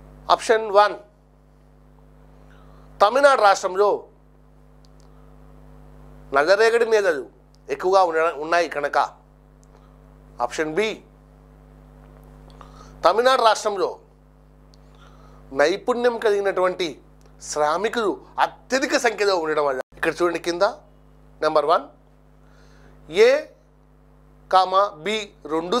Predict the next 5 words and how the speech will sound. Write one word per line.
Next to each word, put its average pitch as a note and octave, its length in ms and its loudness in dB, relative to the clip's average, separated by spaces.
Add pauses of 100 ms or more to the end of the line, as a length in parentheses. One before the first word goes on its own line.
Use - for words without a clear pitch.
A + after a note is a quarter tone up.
సరైనవే. E3 480 0 (1200)
ఏ B3+ 40 6 (200)
మాత్రమే A3+ 460 2 (100)
సరైనది. F3+ 480 0 (760)
సి, A#3+ 120 -2